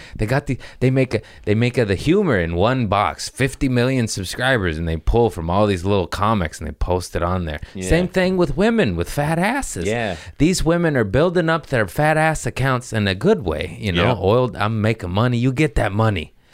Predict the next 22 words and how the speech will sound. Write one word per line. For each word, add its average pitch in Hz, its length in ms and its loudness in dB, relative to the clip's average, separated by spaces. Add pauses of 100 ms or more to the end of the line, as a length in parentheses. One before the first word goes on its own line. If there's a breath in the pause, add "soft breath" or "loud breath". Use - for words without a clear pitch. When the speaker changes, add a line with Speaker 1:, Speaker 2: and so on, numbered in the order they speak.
(260 loud breath)
Speaker 1:
Make 139 220 -2
that 127 180 2
pussy 127 340 2
pop 120 340 -2
and 107 140 -2
get 135 200 -2
that 110 200 -2
money, 127 360 0
girl. 123 440 2
Speaker 2:
<laughs> - 40 -20 (480 loud breath)
Speaker 1:
And 139 240 2
then 151 220 2
the, 120 200 0
and 117 200 0
then 123 180 0
these, 104 360 0
uh, 98 220 2
generic 101 580 0
conglomerate 95 800 0
girls 90 400 0
like 85 260 -4
babes 101 540 0